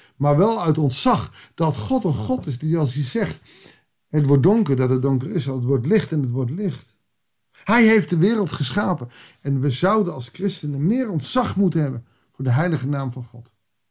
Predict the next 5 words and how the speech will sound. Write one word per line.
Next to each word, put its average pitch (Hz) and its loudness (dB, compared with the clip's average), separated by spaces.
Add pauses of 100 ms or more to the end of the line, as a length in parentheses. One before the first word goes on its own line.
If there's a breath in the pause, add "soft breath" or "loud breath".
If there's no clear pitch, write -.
(2250)
Zegt - -12
hij, 117 -14 (600)
"Wilt 156 -2
u 165 0
dat 147 2